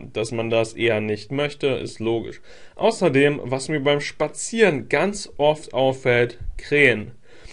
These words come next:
Ungeschützter Müll wird von Krähen regelrecht zerfleddert. Das habe ich schon so oft gesehen. Also wenn du mal spazieren gehst und auf einer Straße richtig viel Müll verteilt ist,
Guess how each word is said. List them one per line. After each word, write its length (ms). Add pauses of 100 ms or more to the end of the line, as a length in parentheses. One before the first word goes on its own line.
(180)
Ungeschützter 760
Müll 500
wird 280
von 260
Krähen 480
regelrecht 760
zerfleddert. 800 (280)
Das 160
habe 140
ich 60
schon 200
so 260
oft 240
gesehen. 320
Also 240
wenn 140
du 60
mal 180
spazieren 600
gehst 280
und 100
auf 200
einer 140
Straße 600
richtig 320
viel 160
Müll 280
verteilt 520
ist, 260